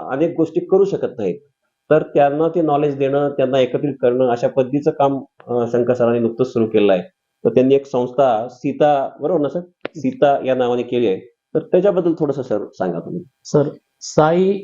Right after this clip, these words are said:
Speaker 2: इंडियन ट्रस्ट असोसिएशन म्हणजे सामाजिक संस्थांचं संघटन आहे, त्याचं नाव साई इंडियन ट्रस्ट असोसिएशन आहे. त्याचं शॉर्ट फॉर्म आपण एसआयटीए,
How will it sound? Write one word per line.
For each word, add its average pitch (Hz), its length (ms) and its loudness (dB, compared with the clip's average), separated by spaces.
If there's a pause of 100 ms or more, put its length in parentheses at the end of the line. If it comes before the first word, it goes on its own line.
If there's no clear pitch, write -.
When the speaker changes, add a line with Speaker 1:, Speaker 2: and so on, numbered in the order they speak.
Speaker 2:
इंडियन 165 500 4
ट्रस्ट 151 520 -2
असोसिएशन 131 580 0
म्हणजे 117 260 -2
सामाजिक 143 520 0
संस्थांचं 143 720 0
संघटन 135 560 0
आहे, 110 120 -6 (480)
त्याचं 143 260 2
नाव 147 200 2
साई 143 320 0
इंडियन 143 480 -2
ट्रस्ट 143 260 0
असोसिएशन 147 540 0
आहे. 127 180 -2 (340)
त्याचं 139 220 0
शॉर्ट 151 220 2
फॉर्म 165 240 0
आपण 160 280 -6
एसआयटीए, 156 1000 0